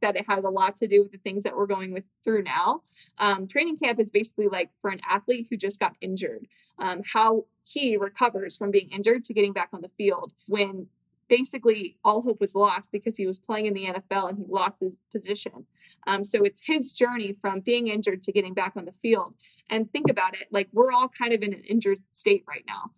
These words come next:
Our hearts are hurting 'cause softball doesn't exist right now. No sports exist right now. Like, E S P N is probably struggling right now with what to post, but we're all in a, in a hurting place. And so if we can actually hone in on the things that are gonna make us better,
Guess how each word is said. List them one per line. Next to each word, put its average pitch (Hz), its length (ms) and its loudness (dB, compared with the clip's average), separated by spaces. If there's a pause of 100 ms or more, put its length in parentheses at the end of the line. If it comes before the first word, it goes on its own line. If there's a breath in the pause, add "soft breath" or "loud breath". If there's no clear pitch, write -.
(180)
Our 220 100 2
hearts 247 340 2
are 220 160 -4
hurting 233 380 2
'cause 202 220 -4
softball 202 420 0
doesn't 190 260 -4
exist 202 440 -2
right - 180 -18
now. - 280 -10 (200)
No 247 160 6
sports 202 380 -2
exist - 360 -6
right 120 160 -10
now. 107 220 -8
Like, 190 240 -6
E 247 80 4
S 277 140 0
P 254 160 0
N 247 120 2
is 202 120 -8
probably 214 260 2
struggling 226 520 0
right 185 180 -6
now 190 140 -2
with 185 120 -4
what 196 240 -4
to 220 160 -8
post, - 500 -4 (220 loud breath)
but - 140 0
we're 427 140 6
all 311 200 6
in 277 80 -6
a, 220 160 -10
in 226 140 0
a 302 100 0 (100)
hurting 247 360 -2
place. - 500 -6 (260 loud breath)
And 214 160 -2
so 220 360 0
if 226 180 2
we 254 180 0
can 311 200 -2
actually 233 580 2 (280)
hone 262 280 2
in 233 220 0
on 247 100 -2
the 214 80 -2
things 226 240 0
that 214 100 0
are 208 40 -6
gonna 208 100 -4
make 196 180 -4
us 208 120 -6
better, 226 440 0